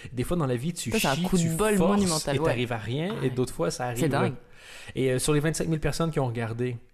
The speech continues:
Speaker 2: Mhm.
Speaker 1: ça, ça, ça dit rien sur les ventes éventuelles ou
Speaker 2: Non, ça dit, ça dit rien, mais en tout cas, ça a fait connaître, enfin, c'était mon but, quoi, c'était de faire, euh, savoir aux gens qu'il y avait un livre qui allait sortir.
Speaker 1: Et la tournée promo, tu connais à peu près tous les journalistes de Belgique, tu crois qu'elle va être bien ?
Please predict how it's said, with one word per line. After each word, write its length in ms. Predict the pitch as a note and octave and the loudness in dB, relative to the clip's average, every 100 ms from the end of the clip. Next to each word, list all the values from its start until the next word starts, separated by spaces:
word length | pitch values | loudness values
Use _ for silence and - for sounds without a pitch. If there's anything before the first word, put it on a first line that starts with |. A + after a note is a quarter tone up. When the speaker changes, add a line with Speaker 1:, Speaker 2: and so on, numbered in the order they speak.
| - | -6
Speaker 2:
Mhm. 220 | F#3+ F3+ D#4 - - | 0 0 -2 -8 -8
Speaker 1:
ça, 200 | - A#2+ G#2+ C3 | -4 -2 -4 -6
ça, 180 | - A#2+ | -6 -6
ça 220 | - A2 | -4 -6
dit 160 | A2 A#2 | -4 -2
rien 260 | A2+ C3+ | 0 2
sur 200 | D3 C3 A2+ | 2 0 0
les 120 | A2+ | 0
ventes 280 | A#2+ A#2+ A2+ | 0 -2 -2
éventuelles 540 | A2 - D3 C#3+ G#2+ A2 E3 | -4 -2 0 2 0 -6 -8
ou 80 | A#2 G#2+ | -6 0
Speaker 2:
Non, 180 | D#3+ E3+ - - | 0 0 -6 -12
ça 80 | C3 | -8
dit, 140 | C3 B2+ - - - | -8 -8 -12 -10 -6
ça 100 | C#3 | -2
dit 120 | D#3 | 2
rien, 220 | A3 B3 | 2 4
mais 80 | D#3 | 2
en 80 | C#3+ | 0
tout 80 | D3 | 0
cas, 120 | E3+ | -2
ça 140 | D#3 | 0
a 20 | D3 | -4
fait 200 | D#3 - - - - - - | -4 -10 -14 -20 -20 -18 -2
connaître, 380 | D3+ E3 D#3+ | 0 0 -4
enfin, 120 | - D#3 | -4 -4
c'était 240 | - D#3 | -4 -2
mon 120 | E3+ | 0
but, 200 | A#3 E4 | 0 0
quoi, 140 | - D#3 | -4 -12
c'était 300 | - - D#3 | -12 -10 -6
de 120 | D#3 | -6
faire, 320 | - E3 D#3 | -6 -6 -6
euh, 320 | D3+ C#3+ C#3+ C#3 | -6 -6 -8 -6
savoir 300 | D#3 D3 D3 | -4 -4 -4
aux 40 | |
gens 140 | D3 A#3 | -6 -6
qu'il 140 | G3 | -6
y 40 | D3 | -6
avait 80 | |
un 40 | C#3+ | -6
livre 120 | F3+ | -8
qui 80 | - | -10
allait 80 | E3+ | -12
sortir. 260 | - - - - - _ - | -12 -14 -20 -20 -20 _ -8
Speaker 1:
Et 220 | C#3 C#2 | -4 -2
la 140 | B2 | -2
tournée 260 | C3 C3 C3 | 0 0 0
promo, 340 | C3 B2+ C#3 | 0 0 0
tu 140 | B2 A#2 | 0 -4
connais 220 | A#2+ A#2+ | -2 -2
à 20 | |
peu 100 | A#2+ | -4
près 140 | B2 | -4
tous 100 | A#2 | -4
les 120 | A#2 A2+ | -2 0
journalistes 360 | A#2 A2+ G#2+ | 0 -2 -4
de 60 | A2 | -4
Belgique, 560 | A2+ A2+ B2+ C3 - | -4 -4 -4 -6 -10
tu 160 | - B2 | -14 -14
crois 260 | - B2 A#2+ | -6 -4 -2
qu'elle 160 | B2 | -2
va 100 | A2+ | -2
être 80 | A2+ | -2
bien ? 220 | C3+ G#3+ | -4 -6